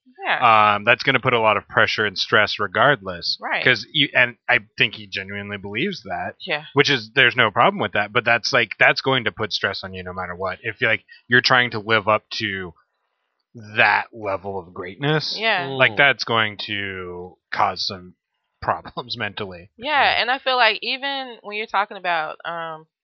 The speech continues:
Speaker 1: entertainers or performers or what, whoever in that pin-, like, that, in that level of competitiveness and greatness or whatnot, like, you're already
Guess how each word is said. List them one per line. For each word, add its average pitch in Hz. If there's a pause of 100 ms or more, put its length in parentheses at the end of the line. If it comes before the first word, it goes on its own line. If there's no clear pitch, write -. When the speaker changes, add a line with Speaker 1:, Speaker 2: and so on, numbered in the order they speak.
(120)
Speaker 1:
entertainers 160
or 156
performers 160
or 151
what, 180
whoever 185
in 170
that 160 (360)
pin-, 180
like, 170
that, 165
in 170
that 165
level 160
of 147 (120)
competitiveness 147
and 151
greatness 151
or 147
whatnot, 143
like, 147
you're 220
already 165